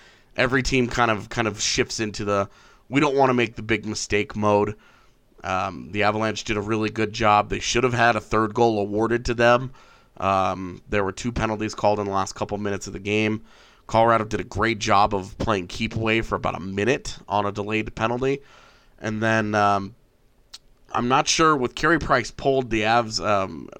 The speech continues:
the Avs top line was able to, to spring free from the defensive zone and get down the ice.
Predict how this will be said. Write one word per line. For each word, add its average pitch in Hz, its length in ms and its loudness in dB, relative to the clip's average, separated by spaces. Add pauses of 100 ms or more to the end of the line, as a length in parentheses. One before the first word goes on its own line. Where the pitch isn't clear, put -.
(360)
the 107 200 -8
Avs 107 200 -2
top 107 220 0
line 113 260 -2
was 107 140 -4
able 104 160 -4
to, 104 260 -2 (500)
to 95 100 -8
spring 131 440 2
free 123 300 0
from 123 160 -4
the 117 100 -2
defensive 113 460 -2
zone 110 260 0
and 104 100 -4
get 107 180 -6
down 107 200 2
the 101 140 -2
ice. 104 380 2